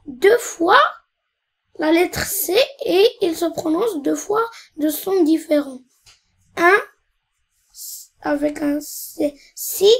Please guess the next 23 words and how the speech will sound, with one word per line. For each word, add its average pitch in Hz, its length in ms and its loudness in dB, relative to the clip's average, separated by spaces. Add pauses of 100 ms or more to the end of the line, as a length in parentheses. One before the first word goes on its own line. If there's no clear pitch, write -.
(280)
avec 311 420 -2
un, 285 280 -4 (880)
un 302 200 0
C 311 380 -4
normal. 285 500 0 (1120)
Donc 311 220 -2
je 294 100 0
vais 294 140 -2
le 294 100 0
relier 277 640 -8 (2000)
à, 285 380 -4
au 349 100 2
son 294 500 -2 (120)
S, 415 360 0 (520)
cycle. 330 1040 2 (640)
Ici 311 340 -2
on, 330 340 2 (380)
on 302 160 2
écrit 311 400 -4
également 339 540 0
un 294 120 0
C 294 220 -10
normal 285 500 -2